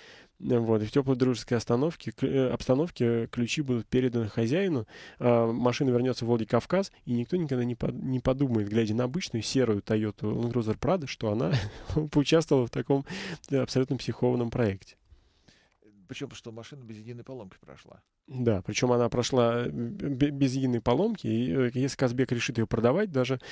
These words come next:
Speaker 1: можно, в принципе, на-, зе-, наклеить, что она без, без пробега по России, в общем и целом. Ну, там, че, у них на Кавказе дороги хорошие. Это же не, э,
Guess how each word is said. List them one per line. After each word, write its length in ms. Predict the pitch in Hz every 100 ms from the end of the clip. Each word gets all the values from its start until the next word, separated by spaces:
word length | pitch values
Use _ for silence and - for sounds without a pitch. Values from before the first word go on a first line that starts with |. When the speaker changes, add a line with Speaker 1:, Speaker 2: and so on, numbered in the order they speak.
| - -
Speaker 1:
можно, 220 | 127 123 120
в 20 |
принципе, 380 | 131 123 - 117
на-, 200 | 135 127
зе-, 280 | 123 131
наклеить, 640 | 127 127 120 123 135 127 110
что 180 | - 127
она 160 | 117
без, 120 | 113 110
без 200 | 135 117
пробега 420 | 127 127 131 113
по 120 | -
России, 340 | 120 127 226 202
в 100 | 120
общем 320 | 110 117 120
и 40 |
целом. 320 | - 123 104 139
Ну, 100 | 170
там, 260 | 123 110
че, 180 | - 139
у 60 | 123
них 200 | 143 127
на 80 | 131
Кавказе 400 | 135 147 120 117
дороги 240 | 131 123
хорошие. 480 | - 127 165 175 - _ - - - - - -
Это 140 | 117
же 140 | 113 117
не, 360 | 120 123 120
э, 420 | 113 110 104 104